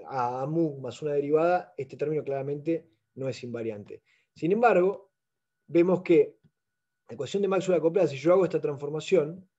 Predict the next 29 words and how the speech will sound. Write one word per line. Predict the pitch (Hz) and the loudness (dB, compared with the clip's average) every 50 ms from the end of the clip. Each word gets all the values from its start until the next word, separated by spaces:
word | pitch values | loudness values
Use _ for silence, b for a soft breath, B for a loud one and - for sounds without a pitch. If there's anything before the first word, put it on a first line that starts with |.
| _ _ _ _ _ _ _ _ | _ _ _ _ _ _ _ _
me | 143 147 139 | -4 -4 2
queda | 147 165 156 147 139 127 127 | 6 6 6 6 4 0 -4
el, | 135 135 - - | -6 -6 -4 -6
el, | 131 123 123 127 123 123 117 117 - _ - - | -6 -6 -4 -8 -8 -8 -10 -12 -14 _ -12 -10
el | 131 120 123 | -8 -6 -6
lagrangiano | 127 127 127 123 175 190 185 | -4 -6 -2 0 2 2 4
de | 180 | 4
Maxwell, | 175 170 160 185 190 | 2 2 0 0 0
me | 175 160 - | 0 -2 2
queda | - 143 135 131 | 2 2 2 2
el | 123 | -2
lagrangiano | 123 127 127 120 156 165 | -4 -6 -4 -2 -2 0
de | 160 | 0
Maxwell | 165 165 147 - 180 170 175 170 - | 0 -2 0 0 2 2 2 0 -2
original, | - 156 160 156 - 196 202 202 202 202 214 220 220 _ _ _ _ _ _ _ _ _ _ _ _ _ _ | -2 -2 -2 -2 -2 -2 0 2 2 2 2 0 -2 _ _ _ _ _ _ _ _ _ _ _ _ _ _
este, | 151 143 123 - - - 147 139 135 131 127 127 123 123 143 | -2 -2 -2 -4 -8 -2 2 2 4 4 2 0 -2 -2 2
menos | 165 196 214 214 208 185 | 4 6 8 8 6 6
J | - 190 185 180 196 190 | 4 0 2 2 2 4
mu | 196 208 220 185 | 4 4 4 4
por | 180 190 185 190 202 196 - - _ _ _ _ | 4 4 4 4 4 0 -6 -12 _ _ _ _
esta, | 165 147 - - 170 156 | -8 -8 -4 -2 -2 0
la | 135 139 135 | 2 2 2
derivada | 139 143 151 165 170 175 170 165 | 2 4 4 4 6 6 4 2
mu | 160 170 175 180 190 190 185 _ _ _ _ _ _ _ _ _ _ _ _ _ _ _ | 0 0 -2 -2 -2 -4 -8 _ _ _ _ _ _ _ _ _ _ _ _ _ _ _
de | 143 147 147 | -2 -2 -2
este | 139 - 151 | -2 -2 -6
tipo | 135 143 147 131 147 143 | -6 -6 -4 -2 0 0
de | 156 | 2
acá, | 175 185 160 127 110 - | 0 0 0 -2 -4 -10